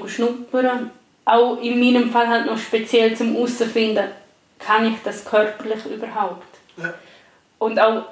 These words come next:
Speaker 1: selbst, wenn ich jetzt im Berufsalltag relativ selbstständig bin, es braucht halt immer das Entgegenkommen vom Arbeitgeber. Und das
Speaker 2: Ja,
Speaker 1: gilt
Speaker 2: ist
Speaker 1: auch für den Ausbildungsplatz.
Speaker 2: Es ist halt wie bei den Lehrern, oder? Wenn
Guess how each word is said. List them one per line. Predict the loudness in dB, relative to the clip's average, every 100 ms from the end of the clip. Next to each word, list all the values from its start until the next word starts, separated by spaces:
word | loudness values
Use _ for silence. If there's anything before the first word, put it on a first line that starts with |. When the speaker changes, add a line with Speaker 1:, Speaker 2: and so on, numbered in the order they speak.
| -16
Speaker 1:
selbst, | 0 2 2 0 -10 -8 -2
wenn | 0 0
ich | 2
jetzt | 0 0 -10 -14 -18 _ _ _ _ _ -8
im | -6 2
Berufsalltag | 4 4 2 0 0 2 0 0
relativ | 2 4 4 0 -4 -6 -6
selbstständig | 2 2 2 0 0 0 -2 -8
bin, | -6 -6 -6 -10 -20 -20 -4
es | -2 -2 -2
braucht | -2 -2 -4 -12 -2
halt | -2 -2 -4
immer | -2 0 0
das | -2 0
Entgegenkommen | 2 4 4 2 0 -2 -2 -4
vom | -4 0
Arbeitgeber. | 2 2 -2 -4 -4 -4 -6 -10 -20 _ _ -20
Und | -12 -6
das | 2
Speaker 2:
Ja, | 6 6
Speaker 1:
gilt | 6
Speaker 2:
ist | 4
Speaker 1:
auch | 2 2
für | 0
den | -4 -4 -4
Ausbildungsplatz. | -4 -2 -2 -2 -10 -8 -6 -6 -8
Speaker 2:
Es | -4
ist | 0 4
halt | 4 4 2 -6
wie | -4 -2
bei | -2
den | 0 2 4
Lehrern, | 4 4 4 2 2
oder? | 2
Wenn | 2 0 -4 -10